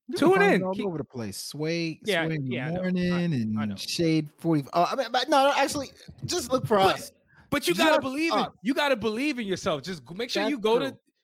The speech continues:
Speaker 2: make sure you go to the ill advised wise guys dot com. Google us, find us on YouTube,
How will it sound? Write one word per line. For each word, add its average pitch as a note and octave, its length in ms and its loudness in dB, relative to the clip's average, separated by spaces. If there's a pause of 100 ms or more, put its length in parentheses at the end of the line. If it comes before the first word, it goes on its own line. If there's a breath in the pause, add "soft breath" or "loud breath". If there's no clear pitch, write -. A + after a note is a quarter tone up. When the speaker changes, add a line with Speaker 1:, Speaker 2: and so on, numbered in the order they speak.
(120)
Speaker 2:
make F#3+ 100 -8
sure C#4+ 100 -6
you C#4 80 -6
go C4+ 100 4
to C4 100 -2
the A3 140 -2
ill G#3 140 0
advised B3 380 0
wise G3+ 300 0
guys F#3+ 220 -2
dot G3+ 240 -6
com. D3 440 -6 (680)
Google F#3 400 -2
us, G3+ 180 2
find E3 280 -6
us D#3+ 100 -8
on D#3+ 180 -6
YouTube, F#3+ 640 -6